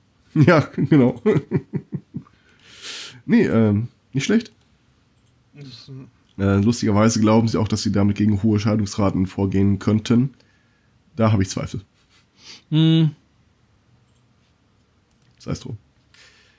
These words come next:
Speaker 1: Zwei Themen muss ich noch.
Speaker 3: Ähm, äh, Spotto, wie viel hast du jetzt noch?
Speaker 2: Ähm, also ich könnte an der Stelle aussteigen. Das, wobei
Speaker 3: Du kannst schon aussteigen.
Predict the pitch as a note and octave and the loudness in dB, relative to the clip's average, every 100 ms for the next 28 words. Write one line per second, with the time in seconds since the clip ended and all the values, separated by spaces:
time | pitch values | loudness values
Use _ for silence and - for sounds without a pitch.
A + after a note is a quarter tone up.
0 | _ _ _ _ _ _ _ _ _ _ | _ _ _ _ _ _ _ _ _ _
1 | _ _ _ _ _ _ - - - C#3 | _ _ _ _ _ _ -16 -6 -2 -2
2 | - C3+ A#2 A#2 A2 G#2+ - - - - | -2 0 2 2 2 0 -4 -6 -8 -8
3 | _ _ _ - - - D#3+ D#3+ D#3+ D#3 | _ _ _ -16 -14 -8 0 2 2 2
4 | D3+ C3+ _ _ _ _ _ _ - D#3 | 0 -6 _ _ _ _ _ _ -20 -16
5 | D#3+ - F3+ G#3+ F3+ E3+ D#3+ - F#3 - | -14 -6 0 2 2 0 -2 -2 -8 -8
6 | D#4+ E4 A2+ _ _ _ - D#3+ D3+ D3 | -14 -16 -20 _ _ _ -12 -8 -6 -4
7 | D3 D3 D3 C#3+ C3+ _ _ _ - _ | -4 -6 -6 -8 -14 _ _ _ -20 _
8 | C3 B2+ C#3 C3 - - - D3+ D#3 C#3 | -20 -18 -14 -16 -18 -20 -14 -12 -10 -10
9 | C3 C#3 C#3 - C#3 C3+ C#3 - C3 C3 | -12 -12 -14 -16 -18 -16 -16 -18 -20 -20
10 | C#3 _ _ _ _ - C3 _ _ _ | -20 _ _ _ _ -20 -20 _ _ _
11 | _ _ - C#3 D3 D3+ - C#3 - F3 | _ _ -20 -14 -12 -12 -14 -14 -4 -2
12 | F3 C#3+ C#3 - E3 C#3+ C#3+ | -2 -2 -2 -4 -2 -2 -2